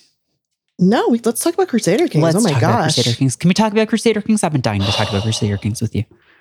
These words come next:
Speaker 1: Oh my gosh, this fucking game.
Speaker 2: <laughs>
Speaker 1: It is so ridiculous.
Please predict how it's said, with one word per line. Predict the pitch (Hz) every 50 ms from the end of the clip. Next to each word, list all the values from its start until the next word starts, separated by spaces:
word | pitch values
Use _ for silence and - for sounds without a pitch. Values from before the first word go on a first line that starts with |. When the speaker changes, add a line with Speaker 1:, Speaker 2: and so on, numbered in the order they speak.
| _ _ _ _ _ _ _ _ _ _ _ _ _ _ _ _ _ _ _ _ -
Speaker 1:
Oh | - 208 196
my | 180 165 151
gosh, | 147 - 156 151 147 - -
this | 151 - -
fucking | - 165 156 - 151 147
game. | 143 135 147 143 147 143 147 156 - _ _ _ _ _ _ _ _ _ _ _
Speaker 2:
<laughs> | _ _ _ _ _ _ _ -
Speaker 1:
It | 123 127 135 - 196 - -
is | 240 208 - 185 - -
so | - - - - - - - - - - - 262 214 196
ridiculous. | 180 170 170 160 156 156 151 - 151 143 120 120 - 190 185 - - - -